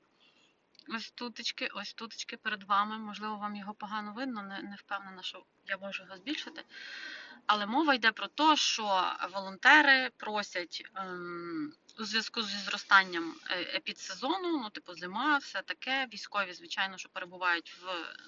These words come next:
не найкращих умовах, де є холодно, вологість, е, м, погані умови, м, мокрий одяг, взуття, е,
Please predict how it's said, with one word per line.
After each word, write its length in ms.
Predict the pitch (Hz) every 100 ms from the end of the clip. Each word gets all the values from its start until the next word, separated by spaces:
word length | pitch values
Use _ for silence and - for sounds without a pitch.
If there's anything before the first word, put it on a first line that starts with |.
| 190
не 80 | 190
найкращих 560 | 185 - 180 - 175 - _ _
умовах, 640 | 214 202 202 180 170 - - - - - - - - - - - - - -
де 180 | 214
є 120 | 208 196
холодно, 800 | - 311 277 220 220 220 214 196
вологість, 880 | 190 226 277 220 226 214 - - -
е, 400 | 190 185 180 175 170 165 - _ _ -
м, 440 | - - 330 - _
погані 400 | 240 196 202 196
умови, 800 | 160 202 220 247 196 202 196 190 196 -
м, 460 | 175 175 180 180 175 - - _
мокрий 480 | 202 196 - 180 180
одяг, 420 | 196 233 208 196
взуття, 880 | - 185 185 - 214 214 208 202 180 - -
е, 540 | 175 170 165 160 -